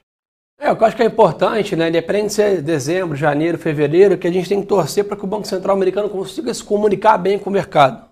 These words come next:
né? Então, acho que a gente sempre fala, ciclos, né, monetários são saudáveis, fazem parte da dinâmica de investimentos, que o mercado sacode demais. É quando tem uma grande expectativa pra acontecer A e o Banco Central faz B. E quando se trata do Banco Central americano,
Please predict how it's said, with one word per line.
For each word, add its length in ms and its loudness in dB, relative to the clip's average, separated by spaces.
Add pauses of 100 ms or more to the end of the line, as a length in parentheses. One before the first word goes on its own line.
né? 100 -8
Então, 220 -6
acho 120 -8
que 60 -4
a 20 0
gente 140 -2
sempre 180 -6
fala, 340 2 (280)
ciclos, 760 -4
né, 140 -2
monetários 680 0 (420)
são 220 -2
saudáveis, 560 2
fazem 260 -2
parte 380 0
da 80 -10
dinâmica 360 -4
de 100 -6
investimentos, 560 -4 (120)
que 80 -18
o 40 -10
mercado 360 -4
sacode 540 -2
demais. 560 2 (340)
É 100 -6
quando 220 6
tem 120 4
uma 180 4
grande 240 2
expectativa 480 0
pra 100 -2
acontecer 480 -2
A 280 4 (200)
e 60 -8
o 40 -2
Banco 200 0
Central 320 4
faz 240 0
B. 320 -2
E 60 -16
quando 180 -4
se 100 -10
trata 240 0
do 80 -6
Banco 200 0
Central 340 2
americano, 600 2